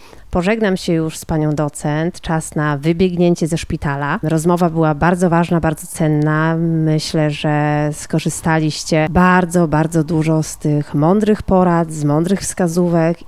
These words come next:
i z tej potężnej dawki wiedzy pani docent. Bardzo dziękuję pani docent za rozmowę i za spotkanie, zwłaszcza w tym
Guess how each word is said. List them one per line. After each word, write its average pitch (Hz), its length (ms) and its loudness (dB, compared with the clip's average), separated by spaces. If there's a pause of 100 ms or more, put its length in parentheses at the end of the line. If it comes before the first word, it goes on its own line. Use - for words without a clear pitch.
i 151 220 -2
z - 140 -12
tej 156 220 0
potężnej 214 800 2
dawki 160 380 0
wiedzy 151 540 0
pani 160 300 2
docent. 156 520 -2
Bardzo 160 320 -2
dziękuję 170 380 2
pani 151 260 0
docent 160 460 0
za 147 260 0
rozmowę 151 600 0
i 156 120 -6
za 156 140 -2
spotkanie, 160 640 0
zwłaszcza 165 540 0 (400)
w - 60 -16
tym 160 420 2